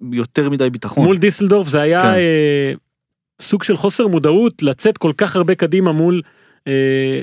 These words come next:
Speaker 2: אחד החלוצים ה-, הכי מהירים אולי בליגה, הבלגי של דיסלדורף, שהבקיע שער שביעי עונה כבר. אה, ואני חושב שדורטמונד, מה שאין לה כרגע זה את היכולת,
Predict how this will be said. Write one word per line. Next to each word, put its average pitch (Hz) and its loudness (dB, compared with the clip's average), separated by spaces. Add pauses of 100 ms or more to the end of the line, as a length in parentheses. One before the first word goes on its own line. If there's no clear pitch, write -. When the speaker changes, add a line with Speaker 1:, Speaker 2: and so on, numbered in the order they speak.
(160)
Speaker 2:
אחד 170 0
החלוצים 175 0
ה-, 165 -2
הכי 185 -2
מהירים 180 2
אולי 156 2
בליגה, 156 0
הבלגי 160 -2
של 143 -6
דיסלדורף, 170 -2
שהבקיע 139 0
שער 165 -2
שביעי 135 0
עונה 185 2
כבר. 190 -4 (720)
אה, 143 0 (680)
ואני 175 0
חושב 208 -2
שדורטמונד, 185 0 (460)
מה 170 2
שאין 190 0
לה 226 2
כרגע 156 0
זה 139 0
את 135 -6
היכולת, 196 0